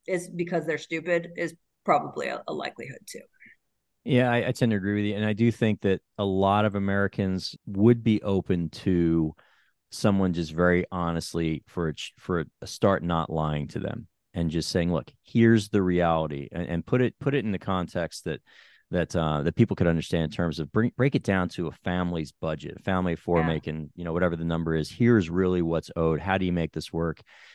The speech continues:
Speaker 1: Yeah.
Speaker 2: And, and paint it to the people that way. Unfortunately, it's like, I think of, you know, the, the, the political and giants in leadership that we had in the twentieth century, not just the United States, but around the world. It's like, I'm looking across the landscape now and I don't see any of those people.
Speaker 1: No,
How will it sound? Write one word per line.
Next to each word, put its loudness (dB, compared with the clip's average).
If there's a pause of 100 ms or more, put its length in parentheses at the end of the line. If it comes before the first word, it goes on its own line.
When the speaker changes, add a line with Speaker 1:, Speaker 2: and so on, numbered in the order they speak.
Speaker 1:
Yeah. 0
Speaker 2:
And, 2
and -2
paint 2
it -4
to 2
the 2
people 0
that 4
way. 2
Unfortunately, 0
it's -4
like, 2
I -2
think 0
of, 0 (480)
you 2
know, 4
the, 0
the, -2 (320)
the -2 (260)
political 6
and -4
giants -2
in -4
leadership 0
that -2
we -2
had 2
in -2
the -6
twentieth -2
century, -2
not 0
just -4
the -6
United -4
States, -4
but -6
around 0
the -2
world. 0
It's -12
like, -6
I'm -2
looking 0
across 0
the -6
landscape -2
now -2
and -4
I -4
don't -2
see -4
any -2
of -4
those -2
people. -8
Speaker 1:
No, -12